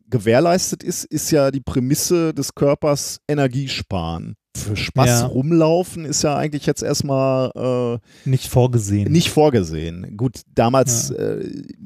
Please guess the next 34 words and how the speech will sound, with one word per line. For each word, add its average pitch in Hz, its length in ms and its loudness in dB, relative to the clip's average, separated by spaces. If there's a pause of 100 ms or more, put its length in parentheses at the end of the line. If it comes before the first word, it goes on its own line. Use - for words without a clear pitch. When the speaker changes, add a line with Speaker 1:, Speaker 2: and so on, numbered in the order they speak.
Speaker 1:
ist - 260 -6
natürlich 127 240 2
der 120 120 4
Körper 139 260 4
auch 117 60 6
davon 120 260 2
ausgegangen, 120 420 0
hat 113 140 0
man 117 180 0
eine 113 240 0
Grundfitness 127 680 -2
halten 113 340 2
musste, 110 360 -2
<laughs> 151 100 -2
weil 127 200 2
man 123 160 2
eben 113 180 -2
nicht 147 220 -2
im, 127 160 -2 (460)
äh, 135 220 4
den 131 400 2
Telefonhörer 139 640 2
in 123 80 2
die 120 100 4
Hand 123 200 -2
nimmt 135 240 -4
und 120 140 -4 (180)
sich 123 140 -2
das 123 120 0
Essen 131 220 -4
bestellt. 156 540 0 (540)
Aber 123 340 4
von 120 160 0
da-, - 80 0